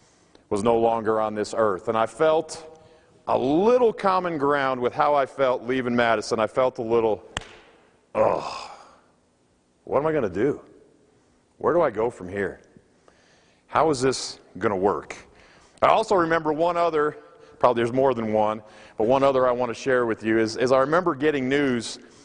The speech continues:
after Madison was born, the one that I left at college, and she's doing great, and, uh, I'm still struggling, uh, that, uh, that, that after she was born, the doctors told Kim and I some, some interesting things.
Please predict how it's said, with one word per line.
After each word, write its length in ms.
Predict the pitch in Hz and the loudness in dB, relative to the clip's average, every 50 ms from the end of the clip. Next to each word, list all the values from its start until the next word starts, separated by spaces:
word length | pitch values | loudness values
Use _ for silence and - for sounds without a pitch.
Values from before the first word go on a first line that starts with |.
| - - - | -20 -8 -2
after 360 | - 127 135 143 - - 139 | 0 2 2 0 0 -2 -2
Madison 460 | 131 135 135 135 135 127 - 143 127 123 | 0 2 2 2 0 -2 -4 -4 -2 -2
was 160 | 117 110 107 | -2 -2 -2
born, 340 | 104 123 123 120 110 107 107 | 0 0 2 2 2 0 0
the 80 | 110 | 0
one 180 | 110 117 120 117 | 0 0 0 0
that 100 | 113 110 | 2 2
I 60 | 110 | 2
left 280 | 110 107 117 113 - - | 2 2 0 -2 -4 -8
at 120 | 98 90 | -16 -4
college, 420 | - 113 104 104 101 101 107 104 101 | 0 0 2 2 2 0 -2 -6 -8
and 100 | 98 101 | -12 -10
she's 240 | - 107 110 107 101 | -8 -6 -6 -4 -2
doing 260 | 107 104 101 95 92 | 0 0 0 -2 0
great, 500 | 92 104 117 113 101 104 127 - - - - - - - - | 0 2 2 2 2 0 -2 -4 -8 -10 -10 -18 -18 -10 -4
and, 360 | - 107 110 113 110 110 110 110 | -2 -2 0 0 -2 -2 -4 -4
uh, 180 | 107 107 104 - - | -4 -6 -6 -6 -8
I'm 140 | 120 117 117 | -8 -8 -8
still 240 | - - 120 107 | -2 0 0 0
struggling, 520 | - - - 131 131 135 120 113 113 117 117 - - - - - - - | 0 0 2 2 2 4 2 0 -2 -2 -6 -10 -16 -18 -18 -18 -2 0
uh, 380 | 139 139 135 135 135 131 131 135 - - 160 131 | 2 2 4 2 2 0 -2 -2 -6 -10 -2 0
that, 340 | 147 151 147 147 139 - | 0 2 2 0 -2 0
uh, 220 | 156 143 135 131 127 - - - - - - - - | 2 2 2 2 0 -4 -12 -20 -20 -20 -20 -18 -2
that, 280 | 123 139 139 139 131 117 | 0 2 2 2 2 0
that 140 | 147 151 160 | 0 2 2
after 300 | 180 202 214 - 233 202 | 2 0 -2 -4 -8 -8
she 220 | - - 202 202 | -6 -4 0 2
was 180 | 185 165 139 123 | 2 2 0 0
born, 320 | 139 170 170 156 143 135 | 0 0 2 2 0 0
the 80 | 131 127 | -2 0
doctors 480 | 113 143 160 190 208 - - 139 120 | 2 2 2 2 0 -4 -8 -10 -8
told 420 | - - 170 156 156 151 143 - - | 2 2 4 4 4 2 -2 -4 -2
Kim 200 | - 170 170 151 | -2 0 0 2
and 100 | 131 123 | 0 0
I 160 | 120 123 127 | 0 0 -2
some, 300 | - - 135 127 127 113 | -4 -6 -6 -6 -6 -6
some 180 | - - 135 | -4 -2 -2
interesting 460 | 147 165 - - 147 - - 147 127 123 | -2 -2 -2 -4 -6 -2 -2 -2 -2 0
things. 540 | - 170 165 143 123 117 110 - - - | 0 2 2 2 0 -2 -4 -6 -8 -10